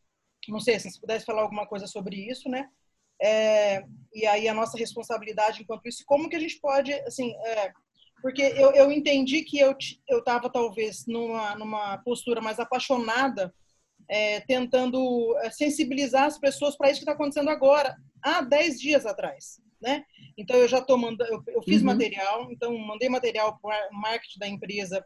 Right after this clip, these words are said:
Speaker 1: pra produzir material, eu tô produzindo material, eu tô mandando materiais nos grupos, falando com os líderes e tal, e aí isso foi visto como um pânico excessivo e, é, é,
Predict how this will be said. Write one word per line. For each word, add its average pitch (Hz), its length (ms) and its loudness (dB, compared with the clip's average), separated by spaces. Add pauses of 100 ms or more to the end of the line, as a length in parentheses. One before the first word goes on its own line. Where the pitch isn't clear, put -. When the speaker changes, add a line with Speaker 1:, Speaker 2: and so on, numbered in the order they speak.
Speaker 1:
pra 233 180 -2
produzir 226 420 -8
material, 196 400 -2
eu 240 100 2
tô 262 120 0
produzindo 262 480 -2
material, 214 560 -2 (500)
eu 220 120 -4
tô 269 80 4
mandando 254 460 6
materiais 220 600 0
nos 185 180 -16
grupos, 247 520 -2
falando 240 300 -4
com 226 140 -6
os 190 100 -12
líderes 226 380 -6
e 220 60 -20
tal, 262 260 -4 (300)
e 269 80 6
aí 277 180 4
isso 330 240 -4
foi 269 220 4
visto 294 440 -4
como 285 340 2
um 320 140 -2
pânico 311 460 0
excessivo 311 760 -2
e, 320 420 0
é, 240 540 -2 (340)
é, 185 640 -4